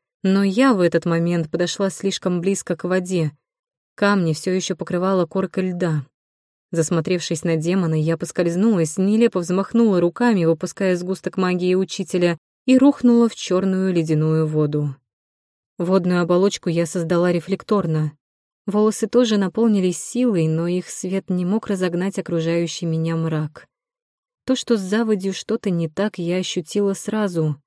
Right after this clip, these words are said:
На какое-то время я потеряла ориентацию, и вместо того, чтобы подниматься наверх, рванула вниз ко дну. Мои пальцы коснулись дна, и оно внезапно оказалось пугающе горячим.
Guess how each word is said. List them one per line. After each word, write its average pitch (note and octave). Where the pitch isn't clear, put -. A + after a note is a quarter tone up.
На F3+
какое-то G#3+
время A3
я F3+
потеряла G3+
ориентацию, F#3
и F#3+
вместо A3
того, A3
чтобы F#3
подниматься F#3+
наверх, D#3
рванула G3
вниз F#3+
ко F3
дну. F3+
Мои G3+
пальцы A3+
коснулись G3
дна, G#3+
и G3
оно G3+
внезапно G3+
оказалось F3
пугающе G3
горячим. G3